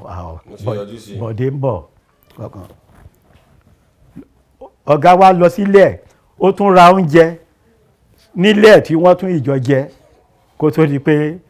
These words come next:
Speaker 2: Ó kúrò
Speaker 1: ó
Speaker 2: ńbẹ̀.
Speaker 1: kúrò ńbẹ̀.
Speaker 2: À á pàdé later o.
Speaker 1: Hmm. Ṣé wá rí,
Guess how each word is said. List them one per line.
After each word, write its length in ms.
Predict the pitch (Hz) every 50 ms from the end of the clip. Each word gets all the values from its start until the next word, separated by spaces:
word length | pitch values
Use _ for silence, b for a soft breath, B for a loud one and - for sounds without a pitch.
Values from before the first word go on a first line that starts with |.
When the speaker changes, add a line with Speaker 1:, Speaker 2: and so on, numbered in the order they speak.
| _ _ _ _
Speaker 2:
Ó 60 | 113 117
kúrò 240 | - 135 131 123 117
Speaker 1:
ó 140 | 113 156 151
Speaker 2:
ńbẹ̀. 80 | 151 -
Speaker 1:
kúrò 160 | 175 170 151 135
ńbẹ̀. 200 | 139 135 120 113
Speaker 2:
À 80 | 101 92
á 40 | 104 - -
pàdé 240 | 120 101 98 98 101
later 340 | 110 117 113 - 117 101 95
o. 100 | 90 87 - _
Speaker 1:
Hmm. 260 | 123 135 135 131 123 127 - _ _ _ _ _ _ _ _ _ _ _ _ _ _ _
Ṣé 100 | _ - 196
wá 100 | 208 208 202
rí, 140 | 214 214